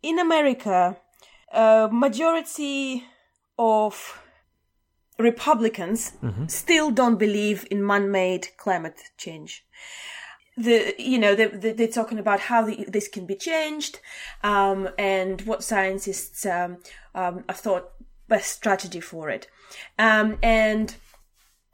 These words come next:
Speaker 1: so the social scientist Dan Kahn, um, has argued that ideological and cultural, uh, identity can be quite strong and information can't break through it. And so Kahn actually thinks that on certain issues like climate change,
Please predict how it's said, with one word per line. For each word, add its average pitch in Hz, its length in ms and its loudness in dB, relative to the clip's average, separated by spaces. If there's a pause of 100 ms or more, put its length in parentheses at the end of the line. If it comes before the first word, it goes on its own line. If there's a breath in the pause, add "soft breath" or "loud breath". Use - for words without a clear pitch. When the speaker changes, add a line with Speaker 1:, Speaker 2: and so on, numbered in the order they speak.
(120)
Speaker 1:
so 262 120 -8
the 226 80 -6
social 294 300 -4
scientist 233 720 -6
Dan 214 340 -2
Kahn, 240 560 -6 (340 loud breath)
um, 190 400 -2
has 220 300 -4
argued 185 360 0
that 196 280 -8
ideological 220 840 -4
and 285 220 -4
cultural, 170 640 -12 (200)
uh, 180 220 -6
identity 185 460 -8
can 220 380 -12
be 196 340 -12 (480 soft breath)
quite 233 220 0
strong 233 600 -4 (240 loud breath)
and 196 200 0
information 214 600 -2
can't 196 380 -8
break 190 200 0
through 190 260 -6
it. - 180 -12 (440 loud breath)
And 190 280 -2
so 208 380 2
Kahn 247 360 0
actually - 280 -2
thinks 175 480 -8
that 196 260 -2
on 196 80 -4
certain 247 400 -4
issues 214 340 -6
like 196 200 -2
climate 170 300 -6
change, 170 380 -14